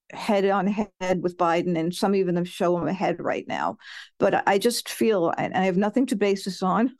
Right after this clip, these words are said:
<laughs> other than maybe optimism, that in the end, some modicum of good sense prevails and people just say, "We don't want him back."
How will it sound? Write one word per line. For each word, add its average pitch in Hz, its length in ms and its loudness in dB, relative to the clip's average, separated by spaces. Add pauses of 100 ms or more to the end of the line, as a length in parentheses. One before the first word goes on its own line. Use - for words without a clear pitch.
<laughs> - 120 -20
other - 380 -2 (120)
than - 400 -2 (800)
maybe 214 420 2
optimism, 190 840 0 (500)
that 185 300 2 (240)
in 214 120 2
the 196 200 2
end, 190 500 0 (360)
some 262 580 2
modicum 233 420 2
of 180 120 0
good 196 200 0
sense 202 380 0
prevails 180 800 0
and 180 180 -2
people 214 460 2
just 190 400 0
say, 175 400 2 (380)
"We 226 100 4
don't 254 200 0
want 247 180 4
him 240 120 2
back." 226 380 0